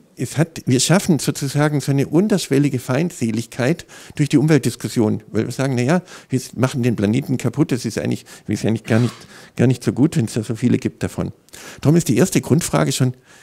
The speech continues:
äh, "Sind wir zu viele?" Ja. Und dann sage ich Ihnen, die Ameisen wiegen, Ameisen wiegen auf diesem Planeten viermal mehr als wir Menschen. Und die Ameisen, diese Schweine, fahren nie Aufzug.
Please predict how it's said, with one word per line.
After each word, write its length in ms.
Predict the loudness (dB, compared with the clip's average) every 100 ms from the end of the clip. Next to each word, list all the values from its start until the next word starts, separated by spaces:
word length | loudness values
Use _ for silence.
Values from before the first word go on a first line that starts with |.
| _ 0
äh, 160 | 0 0
"Sind 220 | -6 -4 -2
wir 100 | -2
zu 140 | -4
viele?" 340 | -2 0 0 -2 _ -8
Ja. 160 | -8 -8 _ _
Und 240 | 0 0 -2
dann 180 | 0 2
sage 220 | 2 2
ich 100 | 2
Ihnen, 180 | 4 2 2 _ _ -20 -20 _
die 100 | 0
Ameisen 560 | 4 4 4 2 -2 -6 _ -2
wiegen, 280 | 0 0 -4 -14 -20 -4
Ameisen 480 | 2 4 4 2 2
wiegen 240 | 2 2
auf 120 | 0
diesem 220 | -2 -2
Planeten 380 | 0 2 2 0
viermal 300 | 0 2 4
mehr 160 | 4 2
als 180 | 0 0
wir 80 |
Menschen. 400 | -2 -2 -4 -6 -8 _ -20 -20 -20 -20 _
Und 300 | 0 0 2
die 80 | 0
Ameisen, 520 | 4 4 2 0 -8 -2
diese 180 | -2 -2
Schweine, 460 | 0 2 2 2 -2 -16 _ -16
fahren 280 | -2 0 2
nie 180 | 2 2
Aufzug. 560 | 0 -2 -6 -8 -8